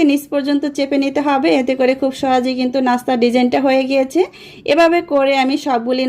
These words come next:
নাস্তা তৈরি করে নিয়েছি। খুব সহজ না নাস্তাটা তৈরি করা, একদমই সহজ। এখন এই নাস্তাগুলি ভেজে নিতে হবে।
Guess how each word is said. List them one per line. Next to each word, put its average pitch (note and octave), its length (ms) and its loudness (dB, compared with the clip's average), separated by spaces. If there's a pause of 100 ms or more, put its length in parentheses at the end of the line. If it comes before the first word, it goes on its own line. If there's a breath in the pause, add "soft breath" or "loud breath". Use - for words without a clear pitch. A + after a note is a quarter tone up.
নাস্তা A#3+ 260 -4 (120)
তৈরি C4 260 0
করে C4+ 160 2 (100)
নিয়েছি। C4+ 280 0 (140)
খুব D#4+ 120 0 (120)
সহজ D4 220 2 (100)
না D4+ 60 2 (120)
নাস্তাটা C4 340 -2 (120)
তৈরি B3 300 4
করা, C#4+ 180 4 (600 loud breath)
একদমই A#3+ 440 2
সহজ। F#3 260 0 (380 loud breath)
এখন F#4 240 4
এই E4 120 4
নাস্তাগুলি C4 540 -2
ভেজে A3 300 -2
নিতে G3+ 220 -4
হবে। F#3+ 200 0